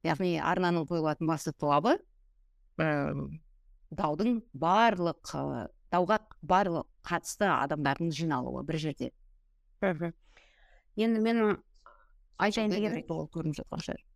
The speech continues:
Speaker 2: Мгм. Келесі мәселе мынандай. Қазір қазақтың теле-, телеарналарында, телевидениеларда, телевидениеде, а,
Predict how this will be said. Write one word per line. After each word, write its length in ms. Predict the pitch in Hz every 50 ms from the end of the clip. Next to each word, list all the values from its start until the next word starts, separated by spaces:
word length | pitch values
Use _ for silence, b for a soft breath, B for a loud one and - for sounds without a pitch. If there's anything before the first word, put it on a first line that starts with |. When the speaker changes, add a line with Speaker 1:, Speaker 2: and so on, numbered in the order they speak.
| _ _ -
Speaker 2:
Мгм. 420 | 185 190 185 175 190 190 190 208 - _ b b b b b b b b b b b b b b _ _ _ _ - -
Келесі 440 | - 226 214 202 220 208 - - 190
мәселе 360 | 196 190 - - 247 285 381
мынандай. 480 | 285 233 220 214 185 185 170 156 127 - - _ _ _ - - _ _ _ - -
Қазір 300 | - 202 214 214 214 214
қазақтың 880 | - - 208 196 214 - - - 208 208 202 202 202 202 202 196 190 - - _ - - - - _ _ _ - -
теле-, 380 | - 220 208 190 165 123 131 160
телеарналарында, 1040 | - 220 202 202 196 196 190 196 185 180 180 175 170 175 175 180 185 214 254 285 285 _ _ _ _ _ _ - _ _ _ -
телевидениеларда, 880 | - 185 196 190 190 165 175 175 170 165 165 165 160 151 190 226 254 262 _ _ _ _ _ _ _ _ - _
телевидениеде, 680 | - - 180 185 180 180 180 180 160 160 175 202 226 233 _ - - _ _ _ _ _ - _ _ _ _ _ _ - - -
а, 460 | 165 170 170 170 165 165 170 - -